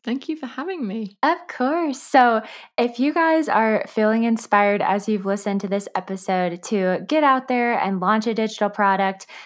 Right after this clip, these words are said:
Speaker 2: Nicola has been kind enough to offer fifteen percent off of her course bundle, which is creating and launching a digital product, which I've actually purchased myself. So you can find it at W W W dot nicola dixon dot co.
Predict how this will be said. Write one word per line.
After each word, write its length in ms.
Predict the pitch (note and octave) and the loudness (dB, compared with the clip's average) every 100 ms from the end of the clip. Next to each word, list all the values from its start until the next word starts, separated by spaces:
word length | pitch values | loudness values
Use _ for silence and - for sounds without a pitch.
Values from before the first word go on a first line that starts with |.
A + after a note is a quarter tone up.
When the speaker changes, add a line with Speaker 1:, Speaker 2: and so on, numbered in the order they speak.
| - | -2
Speaker 2:
Nicola 360 | A#3 B3 C4+ | 0 0 0
has 180 | B3+ B3+ | 2 0
been 220 | B3 A3+ | 0 -2
kind 220 | A3 G#3 G3+ | 0 0 0
enough 260 | G3+ G3 | -2 -4
to 100 | - | -4
offer 300 | - F#3+ G3 | -4 -4 -6
fifteen 460 | G3 G#3 - G3+ G3+ | -6 -8 -6 -4 -2
percent 400 | A#3 A3 G#3+ G#3+ | -4 -4 -4 0
off 200 | - F#3+ | 0 0
of 140 | G#3+ G#3+ | -4 -2
her 200 | G#3 G3 | -2 -2
course 340 | - F#3+ G#3 | -2 -2 -2
bundle, 460 | - A#3 A#3 C4 C#4+ - - | -2 -2 0 0 -2 -6 -8
which 200 | G#3 G#3 | -6 -2
is 220 | G3+ G3 | -2 -4
creating 600 | - A3+ G3+ F#3+ G#3+ G#3 | -6 -2 0 0 0 -2
and 120 | - | -2
launching 400 | G3 F#3+ - F#3+ | -2 -2 -4 -6
a 80 | F3+ | -6
digital 360 | F#3 F#3+ F#3+ F#3 | -6 -4 -4 -4
product, 440 | F#3 F3 G#3 C#4 | 0 0 0 -4
which 160 | A3+ - | -6 -2
I've 200 | G3 F#3+ | -2 0
actually 320 | F3+ - C#4+ | -2 -2 -8
purchased 420 | C#4+ A3+ C4+ - | -4 -6 -6 -6
myself. 500 | C#4+ D#4+ B3 G#3+ C#4+ - - - | -6 -2 2 2 0 -6 -20 -10
So 220 | - A#3 | 0 2
you 220 | A3+ A#3 | 4 2
can 220 | B3+ D#4 D4 | 0 0 0
find 400 | - A3 A3 A3 | 4 4 4 2
it 220 | A3 G#3+ | 2 0
at 220 | F3+ F#3+ | 0 -2
W 320 | - G3+ A3 A3 | -2 -2 0 -2
W 340 | G3+ G3+ G3+ | -2 0 -2
W 560 | G3 F#3+ F#3+ F#3 F#3 - | 0 -2 -2 -2 -2 -2
dot 280 | F#3+ F#3 - | 0 0 0
nicola 460 | G3 G3+ G#3+ A3 | -4 -2 -2 -2
dixon 560 | G#3+ G3 - - F#3+ F#3+ F#3+ | -2 -4 -6 -4 -4 -4 -4
dot 240 | F3 F3+ | -4 -4
co. 400 | - - F#3+ G#3+ | -6 -2 0 0